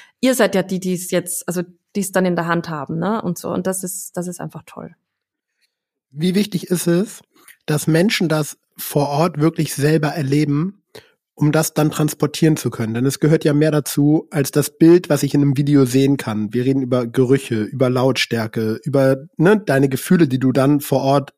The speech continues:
Speaker 2: einfach, die in dir hochkommen, die du nicht mehr wegswipen kannst. Ähm, wie wichtig wäre es, dass sehr, sehr viele Menschen sowas mal sehen,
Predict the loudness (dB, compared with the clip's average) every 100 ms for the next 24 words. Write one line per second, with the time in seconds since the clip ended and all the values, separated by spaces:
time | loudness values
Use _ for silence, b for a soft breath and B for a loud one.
0 | -6 -4 -2 0 2 4 6 4 2 -4
1 | 2 4 4 4 2 2 -2 0 2 2
2 | -2 -4 -2 -2 -4 -6 -6 B B B
3 | B 2 2 2 0 -2 -4 2 4 2
4 | 0 -2 2 2 4 0 0 0 2 0
5 | 0 -2 -4 -2 0 0 0 0 -2 0
6 | 0 2 0 -2